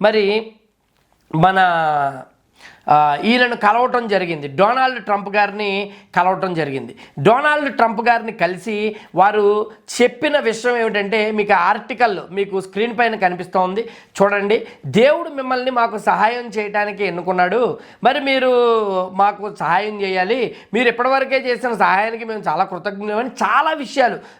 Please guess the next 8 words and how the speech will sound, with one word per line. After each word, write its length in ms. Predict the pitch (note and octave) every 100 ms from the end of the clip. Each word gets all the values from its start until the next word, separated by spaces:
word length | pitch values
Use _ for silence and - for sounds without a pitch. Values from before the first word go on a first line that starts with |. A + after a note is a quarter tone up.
| D3
డొనాల్డ్ 440 | F#3 B3 C#4+ C#4
ట్రంప్ను 360 | - A3 G#3+ A#3
కలిసి 640 | A3+ G3 G3+ A#3+ A3 A#3+ A#3 -
వారు 160 | F#3+ G#3+
మాట్లాడిన 1000 | F3+ F#3 A#3 - B3 G#3+ G#3+ A3+ G#3+ A3 - - -
సందర్భము 800 | G3 A3+ A#3 G3 G#3+ A3 G#3+ -
అక్కడ 220 | F#3 F#3
మనకి 400 | F3+ F3 F3 B3